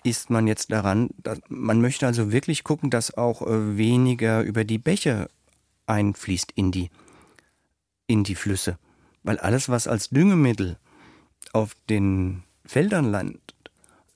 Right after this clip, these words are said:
äh, und nicht verstoffwechselt wird, landet entweder im Grundwasser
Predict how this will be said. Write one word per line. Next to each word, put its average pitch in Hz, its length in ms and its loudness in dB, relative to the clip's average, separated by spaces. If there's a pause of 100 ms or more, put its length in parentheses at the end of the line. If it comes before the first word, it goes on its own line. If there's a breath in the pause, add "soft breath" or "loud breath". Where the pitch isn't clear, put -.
äh, 113 60 -2
und 110 360 -2
nicht 113 200 -2
verstoffwechselt 110 760 -4
wird, 92 140 -4
landet 113 300 0
entweder 110 340 0
im - 120 -4 (140)
Grundwasser 151 680 0